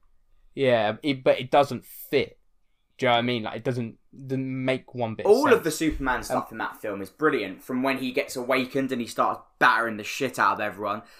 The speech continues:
Speaker 2: to the final scene.
Speaker 1: Best scene is when he headbutts Wonder
Speaker 2: Yes,
Speaker 1: Woman. It's the best
Speaker 2: it is,
Speaker 1: scene.
Speaker 2: it is,
Speaker 1: <laughs>
Speaker 2: it is. And, um, I love the scene, obviously, at the end of the film where he comes in red-caped and starts literally just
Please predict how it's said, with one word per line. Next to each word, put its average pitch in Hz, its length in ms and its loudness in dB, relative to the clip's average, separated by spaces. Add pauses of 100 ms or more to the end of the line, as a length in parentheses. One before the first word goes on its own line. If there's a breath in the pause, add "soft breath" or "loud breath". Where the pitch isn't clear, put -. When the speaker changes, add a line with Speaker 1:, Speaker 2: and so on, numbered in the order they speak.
Speaker 2:
to 135 100 -4
the 127 120 -2
final 139 420 6
scene. 143 220 0
Speaker 1:
Best 131 220 4
scene 165 260 4
is 160 140 2
when 165 140 8
he 156 100 2
headbutts 151 460 6
Wonder 156 240 6
Speaker 2:
Yes, 160 120 8
Speaker 1:
Woman. 151 260 4
It's 139 120 -6
the 131 100 -4
best 143 240 4
Speaker 2:
it 190 140 8
is, 196 500 6
Speaker 1:
scene. 185 120 6
Speaker 2:
it 180 100 2
is, - 0 -
Speaker 1:
<laughs> 139 100 4
Speaker 2:
it 165 100 4
is. - 220 -8 (320 soft breath)
And, 139 260 2
um, 135 460 2
I 135 160 4
love 143 320 4
the 135 80 -2
scene, 135 600 0
obviously, 127 280 -4
at 110 80 -6
the 123 80 0
end 127 140 2
of 117 60 -2
the 120 60 -6
film 131 400 2
where 113 160 0
he 113 60 -2
comes 120 320 -2
in 110 320 -4 (220 soft breath)
red-caped 123 640 -2
and 104 120 -12
starts - 460 0
literally 123 400 -6
just 117 240 -10